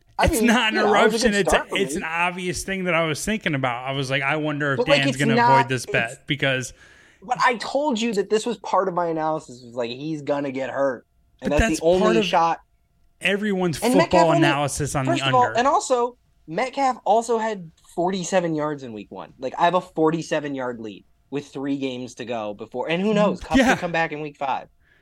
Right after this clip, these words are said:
Speaker 2: Yeah, and they're playing the Detroit
Speaker 1: They might not
Speaker 2: Lions.
Speaker 1: play at all this year.
Speaker 2: Who, who got,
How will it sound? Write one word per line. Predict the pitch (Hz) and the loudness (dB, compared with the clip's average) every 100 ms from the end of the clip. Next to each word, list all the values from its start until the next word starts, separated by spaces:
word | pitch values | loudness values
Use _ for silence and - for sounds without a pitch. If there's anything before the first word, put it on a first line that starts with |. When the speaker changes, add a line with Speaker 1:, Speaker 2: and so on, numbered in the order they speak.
| _ _ _ | _ _ _
Speaker 2:
Yeah, | 233 | -4
and | 208 | -2
they're | 180 | -2
playing | 180 208 196 190 160 175 | -2 -4 -2 -6 -10 -6
the | 190 | -4
Detroit | 180 - 208 | -2 -2 -2
Speaker 1:
They | |
might | 196 | 0
not | 185 | 0
Speaker 2:
Lions. | 196 | 2
Speaker 1:
play | 180 | 2
at | 175 | 2
all | 180 | 0
this | 120 - | -4 -12
year. | 85 - - | -18 -16 -8
Speaker 2:
Who, | 185 180 180 - _ _ _ _ | -4 -4 -6 -12 _ _ _ _
who | 156 170 | -4 -2
got, | 180 175 156 | 0 -2 -4